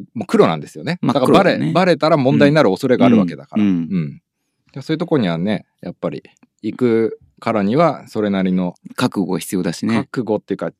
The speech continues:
Speaker 2: なんていうの？
Speaker 1: し-、人をね、
Speaker 2: うん。
Speaker 1: ちゃんとつ-、うん、あの、そこでこういうふうにしていいかとかさ、
Speaker 2: うん。うん。
Speaker 1: 今度行ってもいいかとかさ、
Speaker 2: うん。
Speaker 1: そうい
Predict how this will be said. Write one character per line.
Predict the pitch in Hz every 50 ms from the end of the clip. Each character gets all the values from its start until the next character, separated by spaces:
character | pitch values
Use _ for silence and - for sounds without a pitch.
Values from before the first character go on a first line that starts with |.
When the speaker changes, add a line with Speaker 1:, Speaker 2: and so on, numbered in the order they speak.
| _ _ -
Speaker 2:
な | 101 98 110
ん | 113 113
て | 110
い | 85
う | 71
の？ | - - 127 - _ _ _ _
Speaker 1:
し-、 | - - - - _ _ _ _
人 | - - - - 110 101 98
を | 98 98
ね、 | 113 139 139
Speaker 2:
う |
ん。 | 120 113
Speaker 1:
ち |
ゃ | 104 90
ん | - 76
と | 87 98 95 95 87 -
つ-、 | - - _ _ _ _ _ _ - - _ _ _ _ _ -
う | - 87
ん、 | 82 80 78 76 73 78 - -
あ | 90 85
の、 | 80 78 78 76 76 76 82 -
そ | - 90
こ | - 90 87
で | 85 85 -
こ | - 95 87
う |
い | 85
う |
ふ | 85
う | 87
に | 80 78 80
し | -
て | - - 104
い | 98 90
い | 82
か | 82 82
と | - -
か | - -
さ、 | - 101
Speaker 2:
う | 95 90
ん。 |
う | 82
ん。 | 73 73 80 -
Speaker 1:
今 | - - 95
度 | 85 80
行 | 73 -
っ |
て | - 87
も | 82 87
い | 92
い | 92
か | - 76
と | - -
か | 113
さ、 | 107
Speaker 2:
う | 95
ん。 | 87
Speaker 1:
そ | 85
う |
い | 82 78